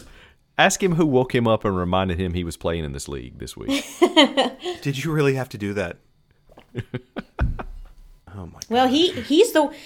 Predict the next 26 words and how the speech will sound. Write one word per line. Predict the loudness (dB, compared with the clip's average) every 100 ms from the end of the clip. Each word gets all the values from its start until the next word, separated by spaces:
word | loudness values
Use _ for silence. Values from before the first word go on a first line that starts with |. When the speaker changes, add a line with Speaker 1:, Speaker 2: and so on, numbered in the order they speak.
| -20 -18
Speaker 2:
he, | -8 -4
the | -4
previous | 0 2 2 0 0
week | -2 -2
he | -2 -2
did | 0
not | 0 -2 -4
put | -2 -2
a |
defense | -2 -6 -4 -4 -4 -4
in, | -4 -4 -8 -14 -6
and | -2 -2 -4 -8 -10 -20 _
I | 2 4
noticed | 4 4 2 0
that | -2
somebody | 0 0 4 2
woke | 2 -2 -2
him | -4
up | -6 -8
because | -6 -4 -2
he | -6
put | 0 0
a | 2
defense | 0 -2 -2 -6 -6 -6
in. | -6 -8 -12 -12
And | -10 -10 -12